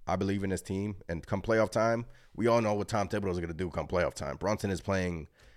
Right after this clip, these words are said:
he's gonna average forty to forty-two minutes a game. Not really gonna get that, gonna get that,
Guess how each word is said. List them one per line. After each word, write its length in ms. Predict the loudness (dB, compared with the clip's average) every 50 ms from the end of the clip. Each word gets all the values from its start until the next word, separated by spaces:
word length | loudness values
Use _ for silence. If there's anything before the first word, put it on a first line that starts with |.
| -20 -14 -10
he's 100 | -6 -2
gonna 160 | 0 0 2
average 300 | 2 2 2 2 0 -2
forty 320 | -2 0 0 2 2 0
to 60 | -2
forty-two 400 | -2 0 0 0 0 0 -2 -2
minutes 260 | -2 -2 -2 -2 -4 -6
a 20 |
game. 460 | -4 -2 -2 0 0 -2 -2 -4 -6 _ _ _ _ -6
Not 200 | -2 0 0 0
really 180 | 0 0 -2 -2
gonna 140 | -2 -4
get 300 | -2 -2 -4 -4 -4 -4
that, 180 | -6 -6 -4 -2
gonna 160 | -4 -4 -2
get 180 | -2 -4 -2 -2
that, 320 | 0 -2 -2 -2 -4 -8